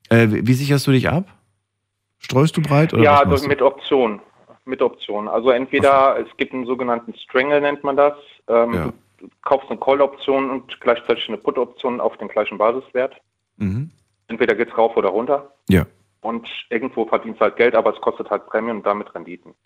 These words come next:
Speaker 1: Legst du auch Geld zur Seite, Stichwort Sparen und gar nicht anrühren, anrühren oder sagst du, nee, das Geld muss sich bewegen, das muss, äh, das muss was machen? Einfach nur auf dem Konto liegen, das, das mag ich nicht.
Speaker 2: Ich hab diversifiziert, also ich hab Geld,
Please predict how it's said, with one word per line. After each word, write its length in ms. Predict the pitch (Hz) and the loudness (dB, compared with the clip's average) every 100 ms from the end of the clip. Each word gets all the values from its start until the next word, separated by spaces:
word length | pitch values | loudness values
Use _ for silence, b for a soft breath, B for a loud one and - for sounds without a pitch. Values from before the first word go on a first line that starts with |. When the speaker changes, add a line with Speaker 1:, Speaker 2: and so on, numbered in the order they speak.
| _ B B B | _ B B B
Speaker 1:
Legst 240 | 120 135 165 | 0 2 0
du 60 | |
auch 100 | 127 | 0
Geld 180 | - 135 | 2 2
zur 140 | - | 2
Seite, 420 | 95 95 135 185 160 | 2 2 2 0 0
Stichwort 360 | 135 117 113 | 0 2 0
Sparen 480 | - 107 98 123 165 | 2 2 4 4 4
und 180 | 98 95 | 2 2
gar 160 | 98 | 4
nicht 180 | 139 160 | 4 2
anrühren, 460 | 110 160 170 147 - | 2 4 4 2 0
anrühren 400 | 104 123 143 151 | 2 4 4 4
oder 160 | 120 110 | 4 4
sagst 240 | 110 107 | 4 2
du, 60 | 110 | 4
nee, 100 | 104 | 6
das 160 | 98 - | 4 4
Geld 200 | 104 104 | 2 4
muss 200 | 104 - | 2 2
sich 280 | 95 - | -2 -2
bewegen, 380 | - 92 95 85 | 0 4 4 2
das 160 | 78 95 | -2 -2
muss, 260 | 92 - | -2 -2
äh, 320 | - 85 85 82 | 0 2 2 0
das 200 | 90 101 | -4 -4
muss 120 | 92 | -2
was 160 | 85 | -2
machen? 420 | 98 80 76 65 - _ - | 0 0 -4 -10 -12 _ -4
Einfach 240 | 90 101 | 2 4
nur 120 | 98 | 4
auf 80 | 85 | 4
dem 120 | 90 | 2
Konto 260 | 82 110 107 | 2 2 6
liegen, 300 | 104 98 95 | 4 4 2
das, 240 | 87 - | 0 -2
das 180 | 90 - | -6 -2
mag 200 | 85 71 | -2 -2
ich 140 | - - | -6 -10
nicht. 260 | 92 - _ - - | -12 -16 _ -20 -12
Speaker 2:
Ich 60 | - | -6
hab 200 | - - - _ | -6 -6 -20 _
diversifiziert, 1000 | 131 120 _ 131 120 120 - - 117 107 | -12 -12 _ -4 -4 -10 -14 -14 -6 -6
also 180 | 98 104 | -6 -8
ich 120 | 104 - | -10 -10
hab 200 | - - | -10 -2
Geld, 320 | 110 117 | 0 0